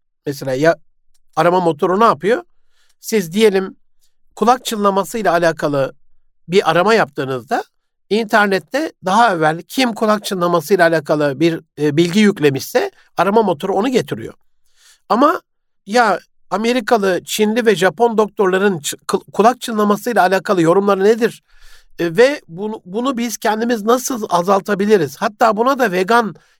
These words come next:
yani sadece bitkisel bir beslenmeyle bunun bir çözümü var mı? Ya da sporla ya da,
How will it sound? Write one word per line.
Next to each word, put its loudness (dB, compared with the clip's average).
yani 2
sadece 0
bitkisel -2
bir -4
beslenmeyle 0
bunun 0
bir 0
çözümü 2
var 2
mı? -2
Ya -2
da -4
sporla 0
ya 0
da, -2